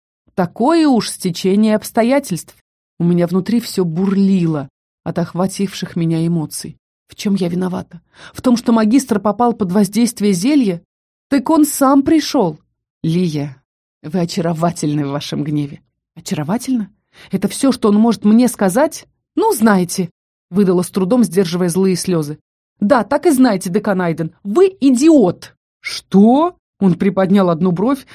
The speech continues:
но при этом глаза его горели весёлым огоньком. И мне стало совсем обидно. Да он же смеётся надо мной. «Что слышали?» выдала сквозь зубы. «И знаете что, идите к чёрту!» Слёзы всё-таки выступили в уголках глаз. «Тш-ш-ш»,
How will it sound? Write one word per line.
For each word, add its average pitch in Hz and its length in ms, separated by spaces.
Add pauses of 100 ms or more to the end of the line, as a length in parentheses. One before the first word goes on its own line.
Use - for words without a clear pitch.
(180)
но 214 100
при 226 140
этом 220 180
глаза 220 360
его 254 160
горели 202 340
весёлым 226 460
огоньком. 202 540 (420)
И 240 100
мне 294 180
стало 220 280
совсем 196 420
обидно. 180 460 (280)
Да 285 140
он 285 80
же 285 80
смеётся 277 520
надо 156 180
мной. 151 260 (380)
«Что - 240
слышали?» 208 640 (380)
выдала 165 280
сквозь 175 300
зубы. 156 320 (260)
«И 320 80
знаете 359 280
что, - 220
идите 381 360
к - 100
чёрту!» 156 640 (240)
Слёзы 196 380
всё-таки 220 380
выступили 240 500
в 208 80
уголках 190 400
глаз. 160 440 (440)
«Тш-ш-ш», - 800